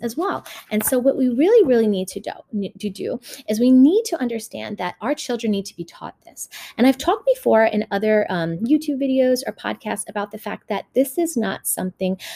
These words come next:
um, that's easy for children because their brains are underdeveloped. And I say that, um, with,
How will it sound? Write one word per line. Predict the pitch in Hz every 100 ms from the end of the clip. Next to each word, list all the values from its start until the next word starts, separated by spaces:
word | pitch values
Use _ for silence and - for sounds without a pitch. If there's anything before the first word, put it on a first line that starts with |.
| - -
um, | 180 175 180
that's | 180 -
easy | 311 370 370
for | 240
children | 220 180 180 185
because | 202 233 233
their | 247
brains | 208 190 185 180
are | 180 -
underdeveloped. | 165 165 156 151 90 - - - - -
And | 220
I | 254
say | 254 294 339
that, | 233 202 196 -
um, | 190 175 185 202
with, | - 196 190 -